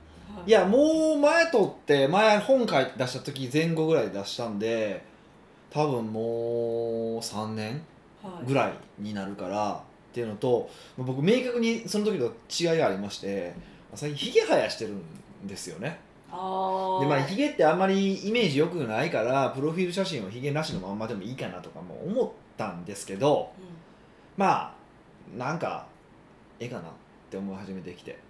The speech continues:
Speaker 1: え、何ですか？そのちょっと妥協っぽい、ええかなって。
Speaker 2: いや、いや、いや、なんか、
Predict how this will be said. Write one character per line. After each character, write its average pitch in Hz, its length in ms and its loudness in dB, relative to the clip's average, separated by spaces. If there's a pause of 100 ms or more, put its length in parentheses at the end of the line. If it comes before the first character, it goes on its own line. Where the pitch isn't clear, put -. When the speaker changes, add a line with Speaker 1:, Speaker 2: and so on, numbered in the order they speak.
(100)
Speaker 1:
え、 233 80 -4
何 269 180 2
で 254 80 2
す 247 80 -6
か？ 226 60 -4
そ 254 100 0
の 240 140 0
ち - 120 -10
ょ 220 60 -2
っ - 60 -4
と - 60 -10
妥 226 200 2
協 254 160 0
っ 240 80 -4
ぽ 269 120 2
い、 175 100 2
え 196 60 -4
え - 40 -4
か - 120 -10
な 185 160 -8
っ - 60 -14
て。 175 60 0
Speaker 2:
い 190 40 8
や、 196 100 10
い 196 60 8
や、 175 320 4
い 175 120 -6
や、 175 200 4
な 180 100 2
ん 185 40 -2
か、 185 380 4